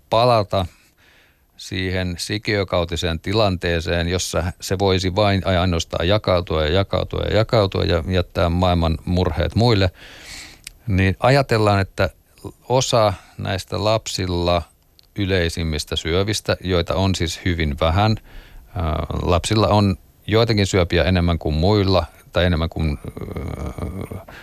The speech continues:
aikuisilla, tai, ja itse asiassa a-, sellaisiakin syöpiä, joita aikuisilla ei ole, niin ajatellaan, että nämä solut alun perin eivät ehkä erilaistuneetkaan ihan pysyvästi, vaan ne jäi hiukan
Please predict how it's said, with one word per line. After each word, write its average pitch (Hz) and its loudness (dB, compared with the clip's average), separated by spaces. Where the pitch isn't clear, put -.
aikuisilla, 95 4
tai, 82 0
ja 85 4
itse 92 0
asiassa 85 2
a-, 92 -2
sellaisiakin 87 2
syöpiä, 85 2
joita 82 2
aikuisilla 82 2
ei 80 2
ole, 104 2
niin 92 2
ajatellaan, 123 4
että 107 -2
nämä 127 0
solut 123 0
alun 117 0
perin 113 0
eivät 120 -2
ehkä 104 -2
erilaistuneetkaan 101 0
ihan 90 0
pysyvästi, 87 -2
vaan 90 2
ne 98 2
jäi 117 2
hiukan 90 2